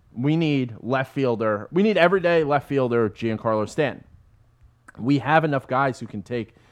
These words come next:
D H spots and D H at bats. We need an outfielder. But now with all three of these guys, it's like, well, if, if the other two aren't, you know, if, you know, Voit and Edwin aren't healthy, Stanton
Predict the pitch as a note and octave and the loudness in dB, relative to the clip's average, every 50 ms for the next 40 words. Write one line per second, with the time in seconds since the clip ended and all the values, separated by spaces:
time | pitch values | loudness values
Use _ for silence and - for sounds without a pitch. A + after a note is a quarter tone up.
0 | _ _ _ _ - B2+ A#2+ A#2+ C3 D3 C#3 - - - - - _ _ _ _ | _ _ _ _ -10 -6 -4 -2 0 -2 -2 -2 -6 -16 -20 -20 _ _ _ _
1 | _ - - - G#2+ F#2 E2 D2 C#2+ - - - F#2+ A2+ G#2 - B2 B2 B2 B2 | _ -20 -12 -6 -4 -2 -2 -4 -6 -10 -12 -8 -6 -6 -6 -4 -4 -2 -2 -2
2 | B2+ A#2+ - A2 F#2+ - - C#3 B2+ F#2 D2 - - - _ - _ _ _ _ | -2 -4 -4 -8 -8 -4 -2 -2 -2 -2 -6 -10 -18 -20 _ -20 _ _ _ _
3 | _ _ _ - G2 A2+ D3+ E3 E3+ E3+ D#3 D3 D3 C#3+ C#3+ C#3 C3 A2+ A#2 A2+ | _ _ _ -10 -4 -2 0 2 2 2 2 0 0 0 0 -2 -2 -4 -6 -8
4 | G2 G#2+ C#3 D3+ D#3 - - - B2+ A2 G2 F#2 G2+ F#2+ F#2+ - _ _ _ _ | -6 -2 0 0 0 -2 -2 -4 -4 -2 -2 -2 -2 -4 -4 -6 _ _ _ _
5 | _ C3+ C3 - B2 C3+ C#3 D3+ F3+ F#3+ D#3+ C3 A2+ C#3 B2+ C3 A#2+ - B2+ C3+ | _ -4 -2 -2 -4 -4 -2 0 0 0 0 0 -2 -2 -2 -2 -2 -2 -2 0
6 | E3+ G3 F#3+ E3 C#3+ B2 A2 - - A#2 G2+ G2 F#2+ F#2+ F#2+ F2 - - - G2+ | 2 2 2 2 0 -2 -4 -4 -4 -2 0 0 0 0 -2 -6 -8 -10 -12 -12
7 | G2 - A#2 G#2+ G2 F#2 - B2 C3+ E3 D#3+ D3+ D3 - A#2 A2 - - _ - | -8 -4 -2 -2 -2 -2 -4 -2 0 2 2 2 0 -2 -6 -8 -8 -10 _ -20
8 | _ _ _ _ _ _ A2 G2+ - C3 C3 B2+ D#3 G3 G#3+ E3 - - D3 C#3 | _ _ _ _ _ _ -10 -8 -2 -2 2 4 4 4 4 2 0 -4 -4 -2
9 | B2+ B2+ C3 C3 C3 B2 B2 A#2+ - A#2+ A#2+ A#2 A2+ G#2+ - - _ _ _ _ | 0 0 2 2 0 0 -2 -4 -4 -4 -2 -2 -2 -2 -4 -8 _ _ _ _
10 | _ - A2 A#2+ A#2 G#2+ G2 A2+ B2 C#3+ D#3+ D#3+ - - A#2+ A2 G2 B2 D3 D#3+ | _ -8 -6 -4 -4 -4 -4 -2 0 0 0 0 -2 -4 -6 -6 -2 -4 -2 -2
11 | D3 C3+ A#2+ A2 A2 A2 G#2 G2+ G#2 B2+ D#3 - - A2 G2 F#2+ - _ _ _ | -2 -2 -2 0 0 0 -2 -2 -2 -4 -4 -4 -4 -6 -6 -6 -8 _ _ _
12 | _ _ _ - - - - - B2+ C#3+ F3 - D#3 D#3 D#3+ D#3+ D#3+ D#3 | _ _ _ -20 -20 -14 -6 -2 -2 -2 -2 -2 -4 -6 -6 -6 -8 -10